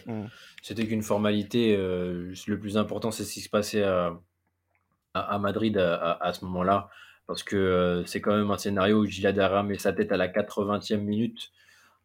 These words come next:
Speaker 2: donc, euh, juste dix minutes avant la fin que, que le Real, euh, est assuré d'être champion. Mais vraiment, il, là où, où on a senti que tout était fini,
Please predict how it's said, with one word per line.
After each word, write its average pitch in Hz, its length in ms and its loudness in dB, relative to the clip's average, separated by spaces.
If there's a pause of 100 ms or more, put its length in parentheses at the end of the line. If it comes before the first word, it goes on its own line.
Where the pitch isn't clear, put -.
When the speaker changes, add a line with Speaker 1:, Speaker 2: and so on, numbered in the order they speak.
Speaker 2:
donc, 95 220 -8
euh, 92 600 4
juste 101 240 -4
dix 104 100 0
minutes 101 300 -4
avant 95 200 4
la 95 140 4
fin 113 200 0
que, 95 240 -2
que 95 140 -8
le 92 60 0
Real, 92 300 4
euh, 90 320 -4 (280)
est 87 100 2
assuré 95 320 2
d'être 95 140 -2
champion. 110 480 -2 (580)
Mais 107 600 8 (280)
vraiment, 117 600 4
il, 110 320 0
là 139 220 10
où, 123 340 2 (260)
où 113 120 -2
on 110 80 0
a 107 80 2
senti 117 440 -4
que 104 460 -2
tout 131 220 -4
était 120 160 2
fini, 120 420 -2